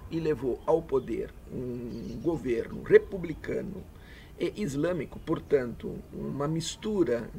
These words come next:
de, da ideia republicana do Ocidente com a lógica teocrática que perpassa ainda o Islã, foi o Irã, em mil novecentos e setenta e nove.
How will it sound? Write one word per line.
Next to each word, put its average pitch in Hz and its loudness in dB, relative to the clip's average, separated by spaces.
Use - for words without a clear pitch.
de, 135 -2
da 131 4
ideia 165 4
republicana 143 0
do 123 -2
Ocidente 131 -6
com 185 6
a 151 6
lógica 160 6
teocrática - -2
que 151 -6
perpassa 139 2
ainda 135 -2
o 170 -4
Islã, 190 0
foi 196 4
o 190 2
Irã, - 2
em 202 2
mil 190 0
novecentos 165 0
e 151 -2
setenta 135 -2
e - 6
nove. - -4